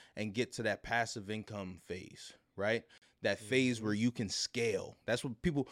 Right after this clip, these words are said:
Speaker 1: when businesses are talking about scaling and volume, yes, they're talking about growing and all that stuff, but they're also talking about, "How do we do this easier? How do we make the same amount of money more efficiently?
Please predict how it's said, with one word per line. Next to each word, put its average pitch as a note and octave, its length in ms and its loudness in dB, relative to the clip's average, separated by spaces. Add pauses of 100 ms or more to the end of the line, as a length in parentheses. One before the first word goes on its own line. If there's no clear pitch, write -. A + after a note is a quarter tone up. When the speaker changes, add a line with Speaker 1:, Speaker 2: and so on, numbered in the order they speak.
(120)
Speaker 1:
when C3 120 -2
businesses F3 440 2
are A#2+ 40 -4
talking C3+ 260 2
about A2+ 180 0
scaling B2 680 0
and F#2+ 160 -4
volume, C3 520 4
yes, D3 220 6
they're C#3 100 2
talking C3+ 220 0
about A2+ 200 2
growing A2 580 4
and G#2 80 0
all A2+ 160 2
that A#2 140 4
stuff, C#3 220 2
but A#2 80 0
they're A#2 80 6
also C3+ 220 2
talking B2+ 220 4
about, G2+ 120 2
"How B2+ 140 2
do D#3+ 60 6
we E3 120 -2
do C3+ 160 2
this B2+ 280 -2
easier? G2+ 500 0 (260)
How C3 160 4
do D3+ 80 6
we C#3+ 100 6
make C#3 220 2
the A2+ 80 0
same C3 240 0
amount B2+ 240 2
of A#2 80 2
money B2 180 0
more A2+ 220 2
efficiently? G2+ 640 -2